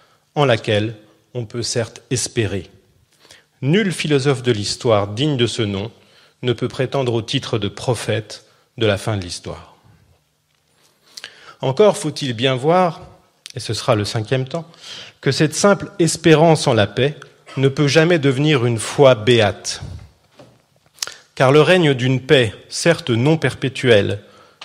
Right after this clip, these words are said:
mais au moins durable, dépend dès lors d'une qualité de la volonté humaine que l'histoire tend partout à démentir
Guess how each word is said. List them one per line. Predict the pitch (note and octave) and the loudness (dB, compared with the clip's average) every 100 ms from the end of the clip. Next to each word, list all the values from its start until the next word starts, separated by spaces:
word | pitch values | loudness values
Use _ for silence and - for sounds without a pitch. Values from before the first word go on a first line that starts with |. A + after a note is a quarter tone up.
| - | -2
mais | A#2+ | 4
au | C3 | 6
moins | C#3 C3+ A2+ | 6 4 2
durable, | G#2 A2 A#2+ D#3 D#3 D#3+ - - _ _ _ - | 0 0 2 2 2 -4 -6 -20 _ _ _ 0
dépend | C#3 D#3+ D#3 | 0 2 2
dès | C3+ C#3 | 4 6
lors | D#3+ E3+ | 6 6
d'une | A#2 B2 A#2 | 2 -2 -2
qualité | - F#3 F3 E3 F3+ | 2 2 2 -2 0
de | B2+ | 2
la | A#2+ | 2
volonté | A#2 C#3 C3+ C3 | 4 2 2 0
humaine | A2 G#2+ G#2 G#2+ B2 C3+ _ _ _ _ _ | -2 -2 -2 -2 -4 -10 _ _ _ _ _
que | - | -6
l'histoire | C#3 D3+ - D#3+ D#3+ D#3 - | -4 -4 -4 2 2 2 0
tend | C3+ | -2
partout | A#2 D#3+ - - D#3+ | 2 2 0 -2 2
à | A#2+ | 4
démentir | B2+ A#2+ G#2+ - A2 A#2 A#2+ - | 4 2 -4 -6 -10 -10 -12 -20